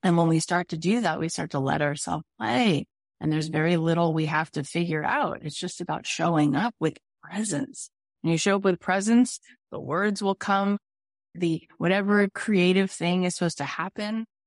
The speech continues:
it'll be even bigger than what you thought. We gotta be available for something so much more than the mundane dreams that you thought you had.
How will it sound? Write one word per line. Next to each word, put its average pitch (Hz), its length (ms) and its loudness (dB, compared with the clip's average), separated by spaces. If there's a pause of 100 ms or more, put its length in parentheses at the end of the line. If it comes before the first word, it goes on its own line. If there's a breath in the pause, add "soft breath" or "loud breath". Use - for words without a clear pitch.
(220)
it'll 160 220 0
be 185 140 4
even 185 300 4
bigger 175 340 2
than 180 180 -4
what 175 140 -4
you 180 160 -2
thought. 175 440 -2
We 175 60 -2
gotta 165 240 2
be 156 140 0
available 151 680 0
for 147 140 -10
something 151 460 -6
so 196 340 -6
much 185 240 -6
more 160 460 2
than 139 160 0
the 143 40 -2
mundane 151 600 2
dreams 143 400 0
that 131 120 -4
you 143 100 -4
thought 135 200 -4
you 139 140 -4
had. 131 320 -4